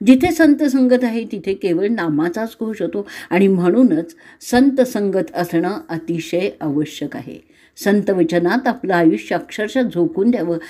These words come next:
या संदर्भात गोंदवलेकर महाराज म्हणतात की, "आपल्या पतंगाची दोरी आपण संतांच्या हातात द्यावी आणि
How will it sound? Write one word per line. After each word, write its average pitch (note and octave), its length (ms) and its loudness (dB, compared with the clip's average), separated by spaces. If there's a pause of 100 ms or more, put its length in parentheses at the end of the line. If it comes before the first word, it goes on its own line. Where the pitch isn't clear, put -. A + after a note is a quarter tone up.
(200)
या F3+ 160 2
संदर्भात F3 600 2
गोंदवलेकर G3 600 4
महाराज F3+ 400 -2
म्हणतात F3 480 -2 (380)
की, C4 300 4
"आपल्या A3 420 0
पतंगाची A3+ 680 0
दोरी F3 440 2
आपण F3 280 -4
संतांच्या F3 680 -2
हातात D#3 320 -8
द्यावी C#3 360 -8 (400)
आणि A#3+ 140 4